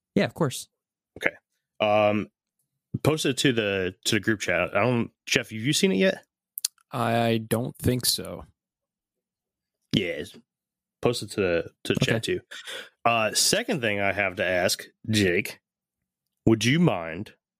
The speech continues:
Speaker 2: stepping back from the microphone and giving us your best Bigfoot scream?
Speaker 1: <laughs>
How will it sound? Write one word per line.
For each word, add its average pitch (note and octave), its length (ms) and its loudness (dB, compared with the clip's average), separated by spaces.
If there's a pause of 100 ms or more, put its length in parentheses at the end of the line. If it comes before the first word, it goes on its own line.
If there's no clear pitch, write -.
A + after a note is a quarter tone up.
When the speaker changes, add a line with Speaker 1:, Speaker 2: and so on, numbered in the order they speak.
(160)
Speaker 2:
stepping C#3+ 520 -2
back G2 220 -2
from G#2+ 140 0
the F2 60 0
microphone F2+ 560 -2
and F#2 200 0
giving A2+ 280 2
us G2+ 200 0
your G#2 120 2
best G2 720 -2 (500)
Bigfoot G#2+ 400 -4 (300)
scream? F#2+ 420 2 (300)
Speaker 1:
<laughs> - 300 -10